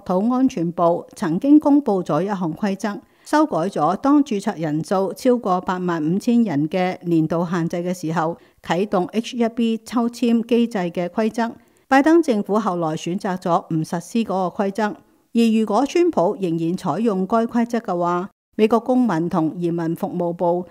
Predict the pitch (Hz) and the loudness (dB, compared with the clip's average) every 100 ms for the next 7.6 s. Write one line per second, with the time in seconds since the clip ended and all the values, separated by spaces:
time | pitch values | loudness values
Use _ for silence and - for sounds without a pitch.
0 | _ - 311 247 208 262 262 233 208 208 | _ 2 4 4 2 0 0 0 -2 0
1 | 277 269 190 208 156 160 180 165 233 214 | 2 2 0 -4 -2 -4 -4 -2 -2 -2
2 | 196 185 185 254 247 254 233 165 - 214 | -2 -2 0 0 0 0 0 -2 -2 -2
3 | - 214 - 175 170 - _ _ - 240 | -2 -6 -4 -4 -4 -10 _ _ 4 6
4 | 240 285 294 156 190 190 190 226 233 190 | 6 2 2 0 -2 -2 -2 0 0 0
5 | 180 190 190 185 165 151 156 151 175 170 | -2 -2 -2 -2 -2 -4 -6 -4 -2 0
6 | 170 - - 233 208 202 302 302 302 311 | -2 -8 0 2 2 2 4 6 4 2
7 | - 302 294 285 302 294 | -2 2 2 4 0 -2